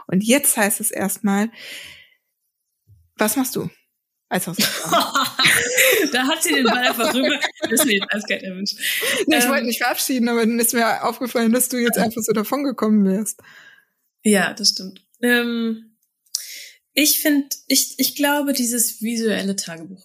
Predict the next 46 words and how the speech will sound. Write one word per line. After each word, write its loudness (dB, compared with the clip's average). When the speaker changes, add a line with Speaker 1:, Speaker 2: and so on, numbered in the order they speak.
Speaker 2:
das 2
lässt 0
mich 0
nicht -8
los. -2
Ich 0
werde 4
das 0
probieren. -8
Ich -4
werde 0
jetzt -4
eine 4
Woche -2
lang, -2
ich -12
meine, 0
wir 0
haben -2
den -2
Zwei-Wochen-Rhythmus, 0
aber -2
Baby-Steps, 0
Leute, -8
deswegen, -4
ich -20
werde 4
eine 4
Woche -2
lang, -4
vielleicht -2
auch -2
alle -2
zwei 0
Tage, -6
anyway, 0
ich -6
möchte 0
am 2
Ende 4
dieser -2
zwei -2
Wochen -4
sieben, 2
sieben, 2
äh, 2